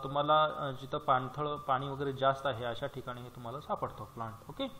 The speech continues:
तर हे त्याची habitat आहे. okay, Habitat म्हणजे ज्या ठिकाणी plant सापडतो त्याला म्हणायचं habitat. okay, तर, अ, first of all, अ, the,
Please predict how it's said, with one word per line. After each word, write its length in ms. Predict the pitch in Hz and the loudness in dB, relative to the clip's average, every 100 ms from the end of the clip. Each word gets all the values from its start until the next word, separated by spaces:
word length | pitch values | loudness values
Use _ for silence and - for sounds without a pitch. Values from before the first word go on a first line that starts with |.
| - | -6
तर 80 | 151 | -4
हे 100 | 156 | -2
त्याची 240 | 156 156 226 | -4 -6 -6
habitat 480 | - 156 196 147 120 | -2 0 2 0 -2
आहे. 380 | 101 101 - 160 | -6 -8 -10 -8
okay, 140 | - - - - - - - - - - | -8 -10 -14 -16 -14 -14 -16 -16 -14 -4
Habitat 420 | 143 147 170 165 165 | -2 0 2 0 0
म्हणजे 220 | 165 165 | -2 0
ज्या 160 | 151 151 | 2 2
ठिकाणी 440 | 135 151 156 156 | 0 -4 -4 -4
plant 300 | - 143 143 | 2 2 2
सापडतो 580 | - 131 190 180 143 139 - - - | 2 6 6 6 4 0 -4 -12 -8
त्याला 140 | - 143 | -2 0
म्हणायचं 300 | 143 139 170 | 0 -2 -2
habitat. 460 | 202 180 170 113 104 - - 185 | 4 6 6 4 -6 -12 -8 -6
okay, 200 | 190 175 - - - - - - | -2 -4 -6 -14 -14 -14 -10 6
तर, 160 | 233 220 | 8 10
अ, 560 | 226 226 202 180 170 214 | 10 12 12 10 8 4
first 180 | 208 | 6
of 120 | 240 - | 8 12
all, 220 | 139 156 - - - | 10 10 -4 -12 -2
अ, 360 | 143 143 143 147 147 | 6 10 12 10 6
the, 460 | 190 196 196 190 | 2 2 2 0